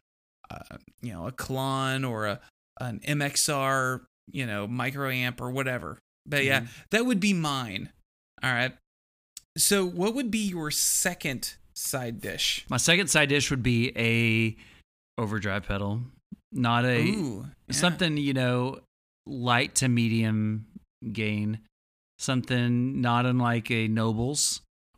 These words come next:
Speaker 2: or a Greer Lightspeed. Uh, maybe a
Speaker 1: Okay.
Speaker 2: Timmy, something,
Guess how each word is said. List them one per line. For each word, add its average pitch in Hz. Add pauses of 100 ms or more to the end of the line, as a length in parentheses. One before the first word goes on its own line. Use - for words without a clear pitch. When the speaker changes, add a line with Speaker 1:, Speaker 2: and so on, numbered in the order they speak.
(120)
Speaker 2:
or 110
a 117
Greer 120
Lightspeed. 120 (1040)
Uh, 107
maybe 113
a 110
Speaker 1:
Okay. 151
Speaker 2:
Timmy, 131 (160)
something, 180